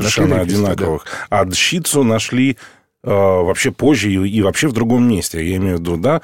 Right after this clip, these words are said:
Speaker 1: Э,
Speaker 2: Да, да, то, что мы
Speaker 1: поясни-
Speaker 2: с-, в храме Санта
Speaker 1: Да,
Speaker 2: Святого
Speaker 1: да, да,
Speaker 2: Креста в
Speaker 1: дощечку,
Speaker 2: Риме сейчас
Speaker 1: которая была,
Speaker 2: находится.
Speaker 1: э, которая была, э, приколочена к кресту Господню. И, эм, напомним, может быть, нашим слушателям, каким образом удостоверились, э, Елена и Макарий,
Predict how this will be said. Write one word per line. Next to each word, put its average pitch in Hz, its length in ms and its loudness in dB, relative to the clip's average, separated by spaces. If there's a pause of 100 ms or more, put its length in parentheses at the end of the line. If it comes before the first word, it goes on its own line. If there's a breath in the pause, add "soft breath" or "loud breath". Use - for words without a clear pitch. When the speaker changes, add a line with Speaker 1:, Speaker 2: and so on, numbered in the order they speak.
(240 loud breath)
Speaker 1:
Э, - 120 -8
Speaker 2:
Да, 92 120 4
да, 123 140 -2
то, 151 160 2
что 147 140 0
мы - 80 4
Speaker 1:
поясни- - 120 -4
Speaker 2:
с-, - 400 -2
в 113 80 -6
храме 135 300 0
Санта 110 720 -2
Speaker 1:
Да, - 60 -4
Speaker 2:
Святого 120 320 4
Speaker 1:
да, 127 40 2
да, 117 80 2
Speaker 2:
Креста 101 200 2
в - 100 4
Speaker 1:
дощечку, 131 180 2
Speaker 2:
Риме 131 140 2
сейчас 120 160 2
Speaker 1:
которая 123 240 0
была, 117 200 4
Speaker 2:
находится. - 240 -2
Speaker 1:
э, 117 280 2
которая 117 320 0
была, 104 320 2
э, 101 360 2
приколочена 98 760 0
к 90 300 -4
кресту 95 340 -4
Господню. 85 560 -2 (840 loud breath)
И, 107 320 2
эм, 104 380 0 (600)
напомним, 120 560 2
может 110 220 2
быть, 92 120 -6
нашим 107 280 -2
слушателям, 98 580 -2
каким 127 360 2
образом 101 480 2
удостоверились, 95 960 0
э, 90 180 0
Елена 92 460 0
и 87 260 -2
Макарий, 95 560 0